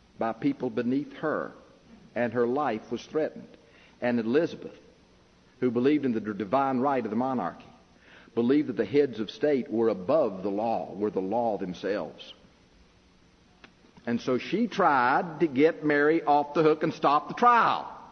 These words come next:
Not because she loved Mary, she loved herself. Parliament interme-, intervened and found Mary of, uh, Scotland guilty of treason, sentenced her to death,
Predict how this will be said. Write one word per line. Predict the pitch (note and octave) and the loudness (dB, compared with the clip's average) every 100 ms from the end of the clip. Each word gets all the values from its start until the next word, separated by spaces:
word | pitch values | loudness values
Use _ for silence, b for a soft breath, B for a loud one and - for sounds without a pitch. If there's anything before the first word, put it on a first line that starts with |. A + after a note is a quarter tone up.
| - - _ _ _ b b b - | -20 -20 _ _ _ b b b 0
Not | C#3+ G3+ | 2 2
because | A3 G3+ F3+ | 2 4 4
she | E3 | 4
loved | E3 D#3+ | 4 4
Mary, | D3 G#3+ G3+ F#3+ | 4 2 4 2
she | D3+ | 4
loved | E3+ E3 | 2 4
herself. | D#3 A#3+ A3+ A2+ - - - - - - _ _ _ _ _ _ B B B B B B - | 2 4 4 4 -2 -14 -16 -20 -20 -20 _ _ _ _ _ _ B B B B B B -4
Parliament | F3 A#3+ C4 A3+ G#3+ | 4 6 8 6 4
interme-, | F#3+ F3 E3+ A3+ F#3+ F3+ | 2 2 4 6 6 4
intervened | F#3+ E3+ C#3 G#3+ E3 F3+ | 4 4 6 6 6 2
and | D3+ C#3+ | 2 2
found | F3 F#3+ F#3+ F#3 | 2 2 2 2
Mary | F#3+ F#3 F3+ F3+ | 4 4 4 4
of, | D3 - - D3+ | 2 -2 -2 2
uh, | C#3+ | 2
Scotland | - - F3 C#3+ C3+ D#3+ - - F#2+ | 0 2 4 4 2 -2 -6 -14 4
guilty | D3 A#3+ A#3 A#3 | 6 6 6 4
of | A3+ | 4
treason, | - G#3 D3 C#3+ D#3+ | 6 6 6 4 -2
sentenced | D#3+ G3+ F3+ - | 2 0 0 2
her | F3+ | 2
to | E3 | 4
death, | F3 C#3 | 4 4